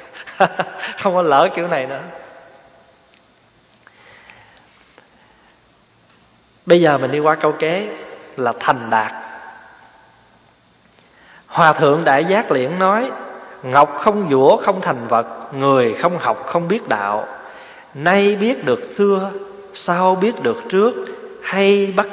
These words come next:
chước, dở tự răng, xem qua sự lập thân, nổi tiếng ở đương thời của những bậc tiền bối, ít có ai là không do sự học vấn mà thành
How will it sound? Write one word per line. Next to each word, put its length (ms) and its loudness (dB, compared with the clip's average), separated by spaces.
chước, 220 0
dở 520 2
tự 280 0
răng, 340 -4
xem 440 0
qua 340 2
sự 260 -6
lập 160 -2
thân, 360 -2
nổi 340 2
tiếng 200 -2
ở 100 0
đương 340 2
thời 320 -2
của 120 0
những 240 -4
bậc 140 0
tiền 360 -2
bối, 260 -2
ít 120 4
có 200 2
ai 420 0
là 160 -2
không 340 -4
do 100 0
sự 320 -8
học 160 -6
vấn 300 -2
mà 120 -6
thành 200 -4